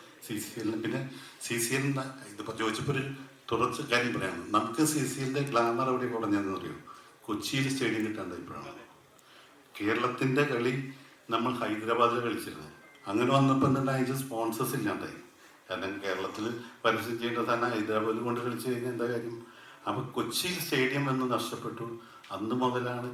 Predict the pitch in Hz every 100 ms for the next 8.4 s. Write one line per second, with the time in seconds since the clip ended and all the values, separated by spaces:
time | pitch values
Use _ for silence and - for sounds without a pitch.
0 | - 107 110 120 - 135 131 110 120 113
1 | 120 107 117 123 - - - - 117 107
2 | 107 104 - - 110 107 107 107 95 80
3 | 69 - - - - _ - - 139 113
4 | 117 113 107 107 101 82 82 - - -
5 | - - - 104 - 135 151 147 139 127
6 | 127 131 123 127 131 127 139 135 - 135
7 | 139 131 127 135 127 139 151 151 135 127
8 | 123 107 95 -